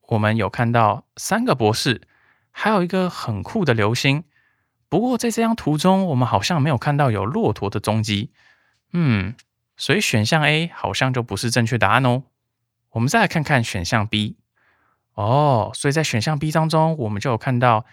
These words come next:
它有关键字所说的骆驼以及明亮的星星，对不对？所以看起来选项B应该就是正确答案了吧？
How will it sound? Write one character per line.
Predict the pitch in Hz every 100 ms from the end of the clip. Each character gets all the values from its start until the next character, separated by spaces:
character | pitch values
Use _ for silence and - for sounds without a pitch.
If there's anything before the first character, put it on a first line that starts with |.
| _ -
它 | 127
有 | 117 95
关 | - 135 151
键 | 170 131
字 | 156 135 - _
所 | - 107
说 | - 127
的 | 123 107 - _
骆 | - 208 143
驼 | - 113 117 147 - _ _ -
以 | 104
及 | - 101 110
明 | 120 104 104
亮 | 131 127
的 | 117
星 | - 123
星， | 127 139
对 | 147 131
不 |
对？ | 127 127 - _ _ _ _
所 | - 233
以 | 233
看 | - 240
起 | -
来 | 131 127
选 | - 113
项 | 104 185
B | 156 165 170 -
应 | 156 170
该 | 170 165
就 | 156
是 | 139
正 | 123 113
确 | 120
答 | 98
案 | 95 117
了 | 95
吧？ | - -